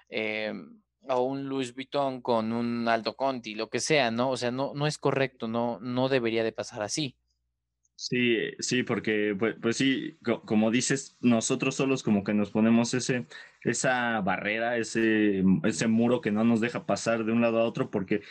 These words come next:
Speaker 2: sabemos, digamos, lo que tenemos, eh, como, como si yo valiera menos como persona que, que este güey, porque, únicamente por cómo está vistiendo. Y, y es eso, eh, el problema, pues,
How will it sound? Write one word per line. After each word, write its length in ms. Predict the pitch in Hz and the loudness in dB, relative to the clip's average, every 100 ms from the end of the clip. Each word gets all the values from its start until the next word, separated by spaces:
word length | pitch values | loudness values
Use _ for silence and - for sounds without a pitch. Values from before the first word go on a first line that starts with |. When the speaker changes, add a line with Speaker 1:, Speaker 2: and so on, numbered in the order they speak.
| - _ | -20 _
Speaker 2:
sabemos, 560 | - 110 110 131 135 120 | -6 -2 -2 -2 -2 -2
digamos, 380 | 107 117 120 | 0 0 0
lo 160 | 107 101 | 0 -2
que 140 | 101 | -2
tenemos, 600 | - 98 107 110 120 151 | -2 0 0 0 0 0
eh, 340 | 101 92 95 87 | 0 2 0 0
como, 680 | 101 95 95 92 95 95 90 - _ _ | 2 2 4 4 4 2 -2 -16 _ _
como 260 | 117 110 107 | -4 -2 -4
si 220 | - 104 | -2 0
yo 200 | 120 131 | 2 2
valiera 340 | 127 127 127 | 0 0 -2
menos 300 | 123 123 123 | 0 -2 -2
como 240 | 110 95 90 | 0 0 2
persona 640 | 101 - 117 123 135 - | -2 0 2 2 0 -2
que, 480 | - 98 95 92 82 | 0 2 2 0 -2
que 200 | - 110 | -2 -2
este 240 | 110 - 110 | 0 0 2
güey, 180 | 117 | 2
porque, 320 | 117 117 - 101 - - | 0 -2 -4 -10 -10 -2
únicamente 560 | 123 120 107 107 104 | 0 2 0 0 -2
por 160 | 95 95 | -2 -2
cómo 180 | 110 107 | 0 0
está 180 | 101 110 | 0 -2
vistiendo. 580 | 104 - 113 113 143 - - - _ - | -2 -2 0 0 -4 -10 -20 -20 _ -2
Y, 400 | 123 117 104 127 | 0 2 0 0
y 60 | |
es 180 | 135 151 | 0 -2
eso, 440 | 147 147 123 120 | -4 -2 -2 -2
eh, 380 | - 107 107 104 | 0 2 4 4
el 140 | 104 95 | 2 2
problema, 480 | 117 120 127 123 | 2 2 2 0
pues, 360 | - 104 101 | 0 0 0